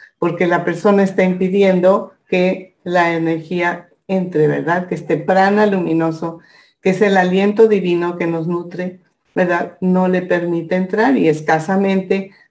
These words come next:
puede recibir oxígeno parcial en pulmones, pero no está ampliando y me da mucho gusto que te haya servido. Genial. Y por supuesto pueden practicarla durante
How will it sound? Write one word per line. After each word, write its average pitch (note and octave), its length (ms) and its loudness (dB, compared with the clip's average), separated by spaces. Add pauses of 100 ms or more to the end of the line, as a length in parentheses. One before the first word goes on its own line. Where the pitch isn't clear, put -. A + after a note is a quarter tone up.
puede F#3 300 2
recibir F3 800 -2
oxígeno F#3 720 -4
parcial E3+ 420 -4
en G3 140 -4
pulmones, F3+ 600 -2 (380)
pero F3 280 2
no F#3 360 4
está F#3 400 -2
ampliando E3+ 560 -4
y E3+ 80 -2
me E3 140 -4
da E3 140 -4
mucho E3+ 280 -6
gusto D#3+ 320 -6
que D#3+ 120 -6
te D#3+ 140 -6
haya F3 200 -4
servido. D#3 600 -6
Genial. D#3 500 -6 (720)
Y E3+ 100 -6
por E3 160 -4
supuesto F3+ 540 -4
pueden G3 320 0
practicarla F#3 720 -2
durante F3+ 680 -4